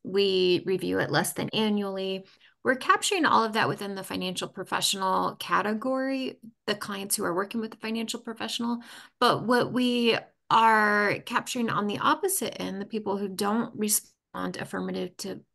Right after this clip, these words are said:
affirmatively to that, could be somebody who's working as, um, they're buying products on their own,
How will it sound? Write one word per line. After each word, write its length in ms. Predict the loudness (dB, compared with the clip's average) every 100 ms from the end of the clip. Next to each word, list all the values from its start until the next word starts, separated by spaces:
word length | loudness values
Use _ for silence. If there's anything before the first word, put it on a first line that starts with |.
| -10
affirmatively 840 | -8 -4 -4 -4 -6 -8 -4 -4 -4
to 120 | -2
that, 260 | 0 0 -2 -20 -20 _
could 200 | 2 4
be 120 | 4
somebody 600 | 6 6 6 4 2 0
who's 280 | 2 2 2
working 520 | 0 0 0 -4 -4 -4
as, 840 | 0 4 4 4 2 0 2 0 -2 _ _ _ _ _ _ -20 -2
um, 240 | 2 2
they're 100 | 4
buying 240 | 4 4 2
products 420 | 0 0 0 -2
on 140 | -4
their 220 | -4 -4 -2
own, 360 | -2 -2 -4